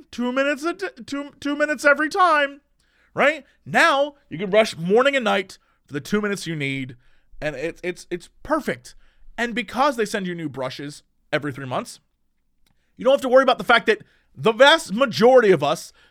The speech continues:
seventy-five percent of us, are using old,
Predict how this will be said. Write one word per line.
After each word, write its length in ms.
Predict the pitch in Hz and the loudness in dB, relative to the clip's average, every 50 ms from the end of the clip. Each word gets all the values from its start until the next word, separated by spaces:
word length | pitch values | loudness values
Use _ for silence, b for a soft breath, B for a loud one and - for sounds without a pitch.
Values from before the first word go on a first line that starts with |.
| _ | _
seventy-five 880 | _ - - - - 233 262 277 277 277 277 262 - 269 254 247 247 - | _ -16 -12 0 2 4 4 4 4 0 -2 0 2 4 4 4 4 2
percent 280 | 220 208 - 240 233 220 | 0 0 2 2 4 4
of 60 | 196 | 4
us, 140 | 180 175 - | 2 2 2
are 100 | - 185 | -2 -2
using 320 | 190 196 196 160 185 185 175 - | -2 -4 -6 -8 -10 -10 -6 0
old, 460 | - 170 175 175 170 170 170 160 156 | 2 2 4 2 2 0 -2 -4 -8